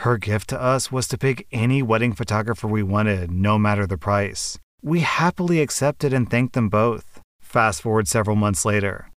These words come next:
Our wedding was finished, and we were barely a month into our marriage. But first, a little more background about the story. My grandfather, my mom's dad, was in the late stages of dementia.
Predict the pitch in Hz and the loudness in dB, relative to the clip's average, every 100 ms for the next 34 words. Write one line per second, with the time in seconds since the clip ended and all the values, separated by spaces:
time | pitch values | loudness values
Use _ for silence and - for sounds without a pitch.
0 | _ 123 117 104 107 107 101 95 - 104 | _ 0 2 2 2 4 2 0 0 0
1 | 101 95 87 - - 98 110 104 101 127 | 0 -2 -6 -10 -4 0 0 0 0 0
2 | 120 123 127 123 104 107 107 101 104 104 | 2 2 4 4 4 2 0 0 2 2
3 | 98 101 107 76 - - - _ - 120 | 2 2 0 -4 -10 -12 -14 _ -4 -2
4 | 127 - 160 139 135 123 131 113 107 101 | 0 0 0 0 -2 0 2 4 2 2
5 | 104 107 101 98 98 98 95 104 98 92 | 2 2 2 2 0 0 -2 -2 -2 -4
6 | - - _ - 104 104 107 117 113 101 | -10 -16 _ -4 -2 0 2 2 2 0
7 | 95 90 76 64 - 98 101 98 98 107 | -2 -4 -8 -10 -8 -2 2 2 2 2
8 | 107 - 95 101 110 113 110 107 104 123 | 0 0 0 2 2 -2 -4 -6 -4 0
9 | 120 113 104 107 110 - 104 98 98 101 | 0 2 2 0 -2 -2 -2 0 0 -2
10 | 95 95 101 101 101 92 - | -2 0 0 -2 -6 -8 -12